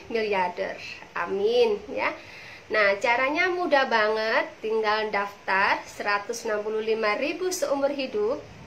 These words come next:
bisa diwariskan ke anak cucu kita. Nanti kalau kita sudah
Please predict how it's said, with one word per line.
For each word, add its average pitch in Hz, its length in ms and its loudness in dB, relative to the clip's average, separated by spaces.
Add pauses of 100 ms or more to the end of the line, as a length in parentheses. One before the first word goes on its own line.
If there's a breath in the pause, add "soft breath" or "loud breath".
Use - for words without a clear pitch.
bisa 202 320 -2
diwariskan 208 960 2
ke 240 100 0 (220)
anak 370 320 2
cucu 262 320 -8
kita. 190 500 -4 (540 loud breath)
Nanti 349 400 2
kalau 294 240 2
kita 262 240 0
sudah 240 320 2